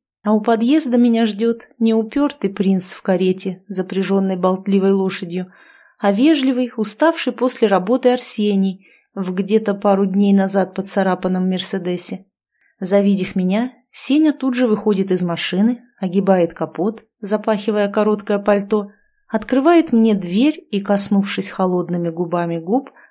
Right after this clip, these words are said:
забирает чемодан. «Давай помогу».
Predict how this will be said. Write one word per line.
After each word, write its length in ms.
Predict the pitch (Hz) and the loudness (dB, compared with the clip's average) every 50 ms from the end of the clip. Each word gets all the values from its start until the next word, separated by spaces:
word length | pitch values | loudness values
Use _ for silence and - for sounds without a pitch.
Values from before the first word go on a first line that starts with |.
| _ | _
забирает 580 | - - - 196 180 196 185 185 175 175 185 190 | -8 -4 -2 0 0 0 0 0 0 -2 -4 -4
чемодан. 640 | - - 208 202 196 196 185 170 170 170 180 - _ _ _ _ _ _ _ _ _ _ - | -4 -4 0 0 2 0 0 -2 -4 -6 -8 -10 _ _ _ _ _ _ _ _ _ _ -6
«Давай 280 | 175 185 185 175 165 | -4 -2 0 0 0
помогу». 640 | 160 165 175 170 170 165 160 151 156 160 151 _ _ | 0 0 -2 -2 -2 -2 -2 -4 -8 -10 -10 _ _